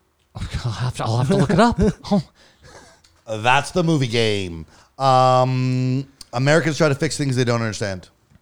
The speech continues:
Speaker 1: That was pretty funny.
Speaker 2: That was one of the three, uh, observations that, uh, the
Speaker 1: Yeah.
Speaker 2: foreigners told Ari. And I think that's really spot on and, like,
Speaker 1: Wearing shirts banks gave you for free. <laughs>
Speaker 2: Well,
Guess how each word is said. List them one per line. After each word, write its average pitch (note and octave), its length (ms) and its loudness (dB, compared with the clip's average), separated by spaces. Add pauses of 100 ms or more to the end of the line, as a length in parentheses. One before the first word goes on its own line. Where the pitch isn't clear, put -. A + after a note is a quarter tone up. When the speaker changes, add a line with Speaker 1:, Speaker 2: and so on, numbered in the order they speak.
(600)
Speaker 1:
That G2 80 -4
was F2+ 100 -2
pretty E2+ 140 -6
funny. D#2+ 220 -10
Speaker 2:
That A#2+ 100 -6
was D#3 80 0
one E3 100 0
of D3+ 60 0
the C3+ 80 0
three, B2 640 -4
uh, A2 60 -12
observations G2+ 1120 -8
that, G2 280 -18
uh, F#2+ 220 -12
the F2+ 160 -16
Speaker 1:
Yeah. G#2 120 -6
Speaker 2:
foreigners F#2+ 260 -10
told F#2 240 -10
Ari. F#2 320 -12 (220)
And A2 80 -8
I A2 80 -4
think A#2 160 -10
that's A2+ 200 -6
really G#2 340 -10
spot F#2 380 -6
on F2+ 260 -8
and, F2 140 -16
like, E2+ 340 -18 (460)
Speaker 1:
Wearing B2 380 2
shirts A#2 400 -2
banks G2+ 380 0
gave G#2+ 240 0
you F2+ 100 -2
for - 200 0
free. A#2+ 500 0
<laughs> - 40 -20 (720)
Speaker 2:
Well, F2 180 -16